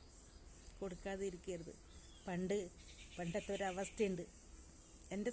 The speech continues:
സ്വന്തം വീട്ടിൽ കിണറ്റിൽ വെള്ളം ഇല്ലാത്തൊരവസ്ഥ ഉണ്ടായിരുന്നു. മറ്റവൻ്റെ വീട്ടിൽ വെള്ളത്തിന് പോകുമ്പോൾ അവരെന്ത് ചെയ്യുന്നറിയോ? ഉം? ആദ്യത്തെ ദിവസം വെള്ളം എടുക്കും നമ്മൾ.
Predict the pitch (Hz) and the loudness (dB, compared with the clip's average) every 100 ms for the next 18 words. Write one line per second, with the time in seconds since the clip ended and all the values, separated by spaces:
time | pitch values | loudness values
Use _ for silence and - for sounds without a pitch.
0 | - 208 180 208 202 185 180 208 240 - | 4 2 4 2 4 2 0 -2 -2 -4
1 | - - - - - - - - - 196 | -12 -14 -14 -14 -14 -14 -14 -6 2 4
2 | 214 226 220 202 185 208 180 180 196 196 | 4 4 6 6 8 6 6 4 0 2
3 | 202 190 165 180 - 202 170 175 170 170 | 2 4 4 0 2 2 2 2 0 -2
4 | 190 - - - - - - - - - | -4 -8 -14 -12 -12 -12 -14 -12 -14 -14
5 | - 165 - 220 220 220 233 190 185 190 | -4 -4 2 4 6 6 8 6 4 2
6 | 214 190 185 - 202 202 175 185 180 185 | 4 4 2 0 0 2 2 4 4 2
7 | - - - - - - 156 196 226 214 | 0 -12 -14 -14 -14 -8 -2 4 6 6
8 | 208 - 233 226 254 220 185 185 - - | 4 4 6 6 6 6 4 0 -4 -12
9 | - - - - - 294 381 - - - | -14 -14 -16 -14 -2 -2 -2 -8 -16 -16
10 | - - - - - - - - - - | -16 -16 -16 -16 -16 -14 -14 -14 -14 -14
11 | - 190 202 202 226 254 254 247 - 311 | -4 2 2 4 4 6 8 6 4 2
12 | 339 - - - - - - - - - | -4 -8 -14 -16 -16 -16 -16 -16 -16 -14
13 | - - - - - - - 220 214 190 | -14 -14 -16 -16 -16 -14 -2 2 4 2
14 | 180 185 - - - - - 208 208 | 0 -4 -6 -14 -14 -14 -4 0 2